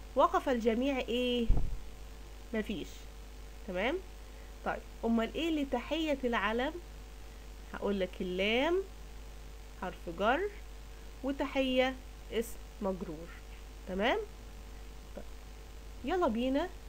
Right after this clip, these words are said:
نشوف التمرين ده. حدد نوع الجمل التالية وأركانها.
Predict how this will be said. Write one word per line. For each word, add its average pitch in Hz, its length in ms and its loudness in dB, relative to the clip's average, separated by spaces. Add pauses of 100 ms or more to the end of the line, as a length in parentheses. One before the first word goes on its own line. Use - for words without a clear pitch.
(280)
نشوف 247 380 -2 (340)
التمرين 208 540 2
ده. 254 200 4 (1200)
حدد 233 300 2
نوع 233 220 6
الجمل 202 440 2
التالية 208 680 2 (120)
وأركانها. 202 840 2